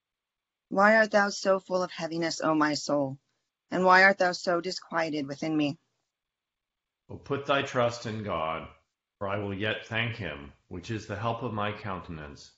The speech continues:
Speaker 2: and my God.
Speaker 1: My soul is vexed within me.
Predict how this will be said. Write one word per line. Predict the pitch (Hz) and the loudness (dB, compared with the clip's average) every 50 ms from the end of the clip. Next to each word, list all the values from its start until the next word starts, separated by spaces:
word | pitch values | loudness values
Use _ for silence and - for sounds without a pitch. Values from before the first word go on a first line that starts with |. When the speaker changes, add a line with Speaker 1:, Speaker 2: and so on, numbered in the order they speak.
| _ - | _ -14
Speaker 2:
and | 80 80 | -14 -12
my | 78 80 80 78 76 | -10 -8 -8 -8 -10
God. | 71 73 69 65 58 58 58 57 - _ _ _ _ _ _ _ _ _ _ _ _ _ _ _ _ _ _ _ _ _ _ _ _ _ _ _ _ - | -10 -10 -10 -10 -12 -14 -16 -20 -20 _ _ _ _ _ _ _ _ _ _ _ _ _ _ _ _ _ _ _ _ _ _ _ _ _ _ _ _ 2
Speaker 1:
My | 202 208 214 | 4 4 4
soul | 214 - - 220 208 208 220 | 4 2 6 6 6 6 6
is | 220 202 180 | 2 2 4
vexed | 196 180 170 - - - - | 4 4 4 4 -4 -8 -8
within | 180 175 - 170 165 160 | -8 -6 -6 -6 -4 -4
me. | 165 160 160 160 | -4 -4 -6 -8